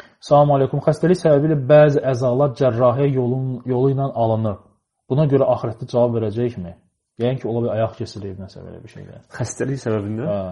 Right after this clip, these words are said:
Speaker 1: Məsələn,
Speaker 2: Əgər
Speaker 1: orada
Speaker 2: xəstəliyə
Speaker 1: böyrəyin birini kesirlər.
Speaker 2: Yox, əgər xəstəliyə səbəb sən olmusansa, yəni xəstəliyə səbəb sən olmusansa, o halda sözsüz ki, cavab verəcəksən. Allah Taala deyir ki,
Speaker 1: Siqaret
Speaker 2: "Və la
Speaker 1: çəkirsən.
Speaker 2: təqtulu enfusakum." Bəli.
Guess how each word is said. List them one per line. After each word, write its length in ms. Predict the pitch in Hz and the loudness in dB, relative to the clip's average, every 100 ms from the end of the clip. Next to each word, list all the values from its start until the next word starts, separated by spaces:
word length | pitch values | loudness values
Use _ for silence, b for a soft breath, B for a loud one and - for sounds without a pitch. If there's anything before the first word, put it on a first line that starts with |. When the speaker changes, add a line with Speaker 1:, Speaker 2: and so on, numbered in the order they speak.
| 90 _ _ _ _ _ - B B B | -12 _ _ _ _ _ -20 B B B
Speaker 1:
Məsələn, 180 | 123 | 4
Speaker 2:
Əgər 160 | 151 170 | 8 8
Speaker 1:
orada 140 | 165 | 8
Speaker 2:
xəstəliyə 240 | 160 151 147 | 6 8 8
Speaker 1:
böyrəyin 260 | 147 170 | 10 8
birini 240 | 143 127 127 | 6 2 0
kesirlər. 520 | 127 - 117 104 98 | -4 -4 -2 -2 0
Speaker 2:
Yox, 80 | 117 | 2
əgər 200 | 156 160 | 2 2
xəstəliyə 480 | 165 147 - 143 151 | 0 -4 0 2 2
səbəb 300 | 156 139 139 - | 0 0 -2 -2
sən 260 | - 143 | 0 2
olmusansa, 600 | 127 120 117 120 - 104 101 110 131 _ _ _ _ _ _ _ _ _ _ _ _ _ _ _ _ _ _ _ _ | 4 2 0 -2 -2 -4 -4 -6 -10 _ _ _ _ _ _ _ _ _ _ _ _ _ _ _ _ _ _ _ _
yəni 160 | 110 101 | -12 -10
xəstəliyə 440 | 117 - 117 131 | -10 -4 -2 -2
səbəb 280 | 127 117 104 | -2 -4 -4
sən 160 | - 123 | -2 0
olmusansa, 600 | 107 104 104 95 87 98 104 127 _ _ _ _ _ _ _ _ _ - | 0 -2 -6 -10 -10 -8 -8 -10 _ _ _ _ _ _ _ _ _ -6
o 100 | 117 | 0
halda 280 | 117 123 - | 0 0 -4
sözsüz 300 | 113 - 117 | -8 -8 -10
ki, 80 | 123 | -8
cavab 240 | 113 117 | -6 -6
verəcəksən. 320 | 110 98 98 | -6 -8 -10
Allah 140 | 107 101 | -8 -6
Taala 160 | 117 | -6
deyir 100 | 117 | -4
ki, 40 | 110 | -2
Speaker 1:
Siqaret 180 | 123 120 | 0 0
Speaker 2:
"Və 60 | |
la 80 | 120 | 0
Speaker 1:
çəkirsən. 100 | 107 | -2
Speaker 2:
təqtulu 460 | 117 - 113 110 117 | -6 -4 -2 -2 -4
enfusakum." 500 | 107 120 113 - - 101 | -6 -8 -10 -12 -10 -6
Bəli. 200 | 104 | -6